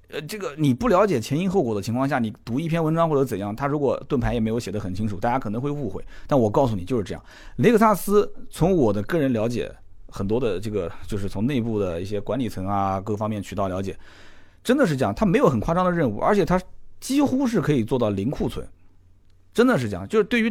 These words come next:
淡季、对于旺季，它的整个的库存比例的调整，有很多人因为他没做过销售，讲一些什么库存深度啊，这个可能很多人不太懂。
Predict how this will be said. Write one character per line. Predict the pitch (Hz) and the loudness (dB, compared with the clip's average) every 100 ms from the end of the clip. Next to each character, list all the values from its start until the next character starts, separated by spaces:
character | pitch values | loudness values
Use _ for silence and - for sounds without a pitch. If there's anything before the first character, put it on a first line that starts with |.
| - | 0
淡 | 277 240 139 | 4 4 4
季、 | 120 143 117 | 0 -4 -4
对 | 202 196 | -4 -2
于 | |
旺 | 226 247 254 254 147 117 | -4 0 2 4 4 2
季， | - 101 | -2 -4
它 | - | -2
的 | 196 160 | -2 -2
整 | - 95 | -6 -6
个 | 110 202 | 0 0
的 | 143 - - - - _ | 0 -2 -10 -20 -20 _
库 | - 226 | -2 0
存 | - 98 | 2 0
比 | 101 98 | -2 -4
例 | 180 | -2
的 | 123 | -2
调 | - 104 | -2 -4
整， | 78 - - - - | -6 -14 -20 -20 -20
有 | - 131 120 | -6 -2 0
很 | 147 | 0
多 | 185 | -2
人 | 185 | -4
因 | 196 | -6
为 | 190 | -4
他 | 180 | -4
没 | 170 | -4
做 | 175 175 | -2 -2
过 | |
销 | 107 131 | 0 0
售， | 143 175 - - | 0 -4 -8 -8
讲 | - 90 | -4 -2
一 | 113 | -2
些 | 160 | -2
什 | 151 | -4
么 | 151 | -6
库 | - | -6
存 | 143 151 | -4 -4
深 | 170 170 | -4 -4
度 | 156 | 0
啊， | 110 90 95 | 0 0 -2
这 | 107 | -4
个 | 110 95 | -6 -4
可 | 101 | -4
能 | 117 | -2
很 | |
多 | 120 | -2
人 | 143 | -2
不 | 127 | -2
太 | 135 | -2
懂。 | 110 | -4